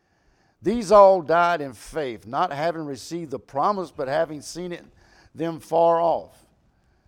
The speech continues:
and were persuaded of them, and embraced them,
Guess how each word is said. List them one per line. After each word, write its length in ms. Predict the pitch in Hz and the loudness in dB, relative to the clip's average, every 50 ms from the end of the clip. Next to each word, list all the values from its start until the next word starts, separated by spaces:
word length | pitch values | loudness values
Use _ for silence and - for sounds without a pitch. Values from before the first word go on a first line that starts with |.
| _ _ _ _ _ _ _ _ _ _ | _ _ _ _ _ _ _ _ _ _
and 160 | - 143 147 | -12 -6 -2
were 160 | 165 185 180 | 0 0 0
persuaded 580 | 180 170 151 - - 170 226 240 240 214 214 170 | -2 -6 -10 -10 -2 2 2 2 2 2 -4 -6
of 80 | 139 | -6
them, 420 | 123 131 131 143 156 175 175 - - - | -12 -10 -8 -8 -8 -8 -10 -14 -16 -16
and 160 | 131 135 143 | -14 -12 -12
embraced 600 | 143 135 120 131 175 226 247 247 185 - - _ | -12 -10 -4 0 2 2 2 0 -4 -12 -14 _
them, 300 | 143 143 143 151 165 | -12 -10 -10 -10 -12